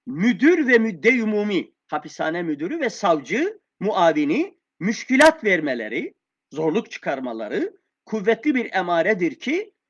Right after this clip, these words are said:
müdafaatın, yani bizim savunmalarımızın cerh edilmez cevapları yetişmeden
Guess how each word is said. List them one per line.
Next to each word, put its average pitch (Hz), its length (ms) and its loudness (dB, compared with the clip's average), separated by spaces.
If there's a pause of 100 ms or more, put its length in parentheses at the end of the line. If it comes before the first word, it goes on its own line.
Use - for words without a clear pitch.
(160)
müdafaatın, 202 920 2 (380)
yani 131 260 -6
bizim 156 260 -6
savunmalarımızın 160 1080 -2 (360)
cerh 185 320 2
edilmez 202 580 4
cevapları 160 500 0
yetişmeden 180 1000 0